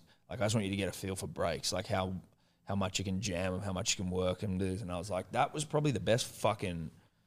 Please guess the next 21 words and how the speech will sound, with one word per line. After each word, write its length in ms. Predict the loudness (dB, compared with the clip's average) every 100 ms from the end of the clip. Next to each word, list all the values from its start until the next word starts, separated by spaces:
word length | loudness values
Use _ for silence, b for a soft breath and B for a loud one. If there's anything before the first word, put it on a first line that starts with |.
| _ _ _ _ -2
thing 200 | 2 2
to 120 | 2
learn 260 | 6 6 8
early, 320 | 8 8 10
rather 200 | 10 10 8
than, 80 |
like, 160 | 4 6
"Hey, 160 | 8 8
just 160 | 6 6
try, 80 |
let's 120 | 4 8
try 140 | 6
drive 420 | 6 4 8 8
through 220 | 6 4 4
town 400 | 6 6 4 2
and 120 | 4
shit 340 | 6 6 4
your 100 | 0
pants 340 | 0 2 2 2
in 100 | 2
public." 420 | 2 2 0 -4